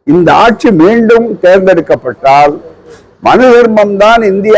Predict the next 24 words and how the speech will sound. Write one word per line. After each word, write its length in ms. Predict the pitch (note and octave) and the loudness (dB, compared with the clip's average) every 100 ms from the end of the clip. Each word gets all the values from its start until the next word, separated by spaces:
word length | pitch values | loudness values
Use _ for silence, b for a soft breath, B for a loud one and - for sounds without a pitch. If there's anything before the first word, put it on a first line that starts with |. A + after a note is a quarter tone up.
| F#3 | 2
அரசியல் 420 | F#3 G#3 G3+ E3 | 0 -2 -2 -2
சட்டமாக 560 | E3 F#3 E3+ E3 D3+ D3+ D3+ | -4 -2 0 0 0 2 0
ஆகுமே 320 | D3+ D#3+ C#3+ B2 | 0 0 0 2
தவிர 260 | B2 B2+ B2+ B2+ - - D3+ | 2 2 4 2 0 -6 0
வேறு 200 | A3 A3 E3+ | 2 2 0
கிடையாது. 400 | D3 C3 F#2+ - _ _ _ _ | 0 2 0 -4 _ _ _ _
ஆகவேதான் 760 | - A3+ A3 G#3 D#3 C3 C3 D3 - _ _ _ _ - | -2 0 2 2 2 0 -2 -4 -12 _ _ _ _ -4
அதை 220 | D#3 A3 G#3 | 0 0 0
பொறுத்தவரையிலே 600 | A3 G#3+ G#3 F#3 E3 E3+ G3+ | 0 0 2 2 2 0 -2
பிரைம் 260 | D#3+ E3+ G3 | 0 0 0
மினிஸ்டர் 360 | G3+ F3+ F#3+ E3+ | -2 -4 -6 -2
கேண்டிடேட், 440 | F3 E3+ F3 F#3 F3 | 0 2 0 0 -2
பிரதமர் 400 | F3+ G3 G3 D#3+ | -2 0 0 0
கேண்டிடேட் 460 | D#3+ E3 D#3+ D#3+ D#3 D#3+ | 0 2 2 0 0 -2
வந்து, 200 | F#3 G#3+ G3+ | 0 2 2
அ, 20 | C#3+ C#3 D3 | -2 -2 0
வேட்பாளர் 580 | F3 E3+ E3 D3+ G3 E3+ | 0 0 0 2 0 0
முதல்ல 340 | D3+ F3 E3+ C#3+ | 0 2 2 2
அறிவிக்கணுன்ற 640 | D#3+ E3 E3 D3+ F3 D#3+ D3 | 2 0 0 -2 0 0 0
அவசியம் 380 | B2+ D3 D#3+ D#3+ C3+ | 0 0 -2 -4 -4
இல்லை. 220 | C#3+ G3 G#3 - - - - | 0 0 -2 -8 -20 -20 -4
அது 100 | D3+ D3+ C3 | 0 0 2
ஜனநாயகத்துக்கு 840 | C#3 F#3 G3 F#3+ E3+ D#3+ E3 D#3+ | 2 2 4 2 2 -2 -6 0
உகந்ததல்ல. 500 | D#3+ E3 D#3 C#3 C#3+ | 0 2 2 2 2